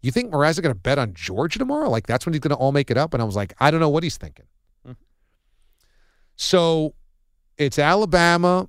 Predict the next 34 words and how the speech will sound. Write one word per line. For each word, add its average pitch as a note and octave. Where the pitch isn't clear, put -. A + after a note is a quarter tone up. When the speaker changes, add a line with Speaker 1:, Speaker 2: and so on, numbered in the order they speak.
Speaker 1:
minus D3+
thirteen E3
and F3+
a -
half F3
against F3
Cincinnati. C3+
I C3
had B2+
talked -
myself G3+
into D3+
all D3+
week D#3
thinking C#3
it B2+
was A#2+
gonna C#3
be E3+
a F3
game. D3
We C3+
had A2+
Dan E3+
Horde G3
on F#3
the F3
show, E3+
voice C#3+
of E3+
the D#3+
Bearcats, D3+
on D3
Thursday. C#3